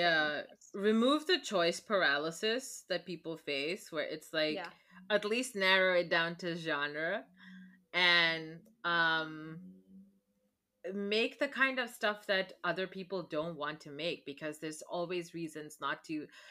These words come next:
Speaker 1: financially, like, or people be like, "No one wants to see this, no one wants to do this," and you have that option to look into user viewing habits and what people want to see. So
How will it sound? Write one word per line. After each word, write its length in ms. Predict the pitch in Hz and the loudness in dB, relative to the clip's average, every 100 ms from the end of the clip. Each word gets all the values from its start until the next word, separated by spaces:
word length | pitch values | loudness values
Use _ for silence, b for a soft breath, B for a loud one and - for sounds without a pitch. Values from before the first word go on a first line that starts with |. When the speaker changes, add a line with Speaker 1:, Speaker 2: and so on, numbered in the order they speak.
| B _ | B _
Speaker 1:
financially, 760 | 190 190 190 202 - 151 135 139 | 6 8 6 4 0 -4 -4 -4
like, 280 | 147 160 | -4 -2
or 100 | 175 | -4
people 300 | - 165 165 | -4 -4 -4
be 100 | 160 | -2
like, 180 | 156 151 | -4 -4
"No 140 | 156 156 | -4 -4
one 200 | 147 151 | -4 -6
wants 200 | 147 - | -10 -12
to 80 | |
see 220 | 147 196 185 | -12 -8 -6
this, 200 | 180 - | -6 -6
no 120 | 156 | -8
one 160 | 151 | -8
wants 240 | 151 147 - | -10 -14 -18
to 80 | 147 | -8
do 160 | 190 | -6
this," 280 | 180 175 170 | -4 -4 -4
and 240 | 156 147 - b b b b b _ | -8 -8 -18 b b b b b _
you 380 | - 170 185 185 | -14 -8 -2 -2
have 280 | 185 185 185 | 6 6 6
that 160 | 180 - | -2 -2
option 680 | 151 175 - 160 135 135 139 | -2 -2 -4 -6 -6 -10 -20
to 160 | - 156 | -10 -8
look 280 | 147 156 170 | -6 -8 -8
into 260 | 151 156 151 | -10 -10 -12
user 420 | 143 147 151 143 | -10 -8 -6 -6
viewing 360 | 160 156 147 | -6 -6 -8
habits 440 | 160 147 147 143 - | -2 -2 -2 -8 -8
and 120 | 147 | -16
what 160 | 147 - | -16 -14
people 240 | 160 147 | -14 -14
want 160 | 143 - | -14 -16
to 60 | - | -18
see. 220 | - 175 | -12 -12
So 180 | 165 | -12